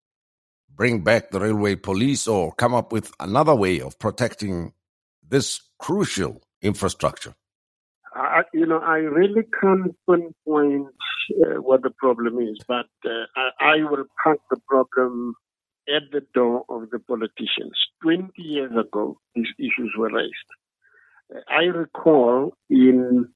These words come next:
Speaker 2: around two thousand and nine, two thousand and ten,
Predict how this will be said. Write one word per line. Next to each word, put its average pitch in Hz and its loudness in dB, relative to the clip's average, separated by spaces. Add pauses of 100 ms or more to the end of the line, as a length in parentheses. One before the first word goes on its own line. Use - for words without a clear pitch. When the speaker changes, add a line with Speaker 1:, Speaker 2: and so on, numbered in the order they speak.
(800)
Speaker 2:
around 135 4 (100)
two 214 2 (100)
thousand 156 4
and 120 4 (120)
nine, 135 2
two 135 -2
thousand 117 2
and 107 2 (140)
ten, 139 4